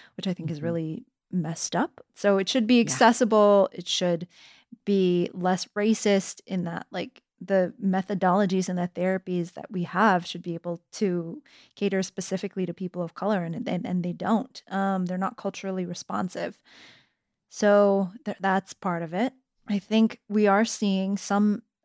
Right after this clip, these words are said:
Speaker 1: aspects of a good shift with the pandemic, I think, in terms of sort of moving away from this pressure to be completely productive all the time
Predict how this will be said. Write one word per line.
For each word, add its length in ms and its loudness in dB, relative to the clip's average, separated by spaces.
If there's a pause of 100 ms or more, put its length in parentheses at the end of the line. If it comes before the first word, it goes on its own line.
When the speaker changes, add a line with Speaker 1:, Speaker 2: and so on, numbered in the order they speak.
(100)
Speaker 1:
aspects 580 0
of 360 -4 (500)
a 80 -2
good 240 2
shift 420 0
with 160 -2
the 80 -8
pandemic, 640 0
I 120 -2
think, 280 -8
in 100 -2
terms 300 -2
of 300 -2 (480)
sort 340 4
of 320 6 (1080)
moving 420 6
away 380 2
from 640 0 (360)
this 260 -2 (120)
pressure 520 0
to 140 -4
be 520 -4 (680)
completely 500 -2
productive 600 0
all 220 2
the 120 -4
time 380 -4